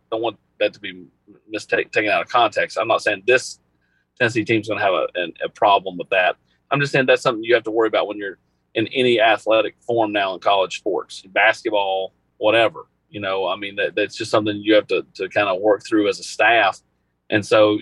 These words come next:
you, that's why you need good leadership. And I do think Tennessee has good leadership. I mean,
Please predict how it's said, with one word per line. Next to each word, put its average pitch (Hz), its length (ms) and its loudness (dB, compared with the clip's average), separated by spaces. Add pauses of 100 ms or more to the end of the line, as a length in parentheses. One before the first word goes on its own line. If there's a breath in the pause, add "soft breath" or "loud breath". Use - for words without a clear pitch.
you, 113 200 -4
that's 113 200 -6
why 123 80 6
you 113 160 0
need 117 160 0
good 117 120 4
leadership. 110 540 0
And 110 140 -4
I 127 80 4
do 139 200 -2
think 135 200 -6
Tennessee 127 360 -4
has 131 200 4
good 147 160 -2
leadership. - 640 -6
I 110 80 -10
mean, 104 200 -14